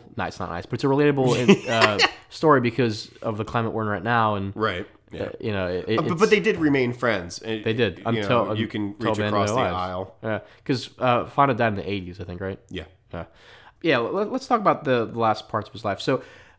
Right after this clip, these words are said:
Speaker 1: last episode, we talked about the, his post-war acting career, very,
Speaker 2: Yeah.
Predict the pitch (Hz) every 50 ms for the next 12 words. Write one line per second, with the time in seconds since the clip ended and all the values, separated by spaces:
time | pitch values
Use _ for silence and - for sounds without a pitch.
0 | _ _ - 151 151 151 147 - 156 135 - - - 131 123 120 - 120 113 113
1 | - 107 110 110 104 101 - - 113 113 104 101 98 98 98 - - 120 107 -
2 | - - 117 110 101 - - 107 107 104 98 82 87 87 - - - - - 104
3 | 98 98 98 98 98 92 - - - _ _ _ - 107 101 110 110 110 107 104
4 | 104 101